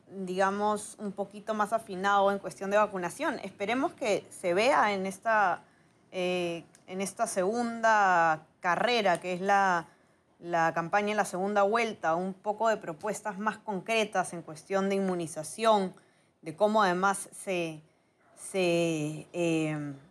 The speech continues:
se articula este tema con la reactivación económica, porque no vamos a poder hablar de reactivación económica si no estamos inmunizados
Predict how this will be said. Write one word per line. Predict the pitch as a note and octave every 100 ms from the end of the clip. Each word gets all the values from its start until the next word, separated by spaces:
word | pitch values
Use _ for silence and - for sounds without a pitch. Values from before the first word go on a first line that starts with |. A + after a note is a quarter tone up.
| - - _
se | -
articula | F#3+ - F#3+ - D4+ C#4+ G3+
este | F3+ -
tema | G3 G#3+ G#3+ G#3+
con | G#3+ F#3+
la | F3+
reactivación | F3 F3 - F3 G3+ A3+
económica, | A#3 C#4 D#4 C#4
porque | B3+ B3
no | C4 D#4+
vamos | F4+ E4+
a | C#4+
poder | C4 C4+
hablar | G3+ G3+ G3
de |
reactivación | G3 F3+ E3+ F3 F#3+
económica | F#3+ F3 F#3+ F#3 E3+
si | F3
no | F3
estamos | E3+ F#3+ F3
inmunizados | F3 E3 D#3+ D3+ F3+ D#3+ D3 -